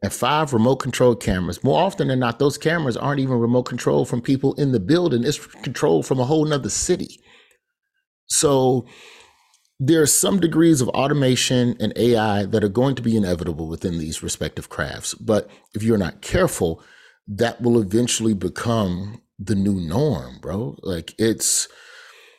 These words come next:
<laughs> I told a friend of mine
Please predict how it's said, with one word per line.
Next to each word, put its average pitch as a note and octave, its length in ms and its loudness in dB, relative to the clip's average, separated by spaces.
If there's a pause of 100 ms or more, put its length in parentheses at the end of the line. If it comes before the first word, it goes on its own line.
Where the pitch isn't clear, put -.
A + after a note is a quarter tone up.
(580)
<laughs> - 1400 -4
I D3+ 120 2
told D#3+ 260 4
a A#2+ 60 2
friend A#2+ 280 0
of B2+ 100 4
mine C#3 380 0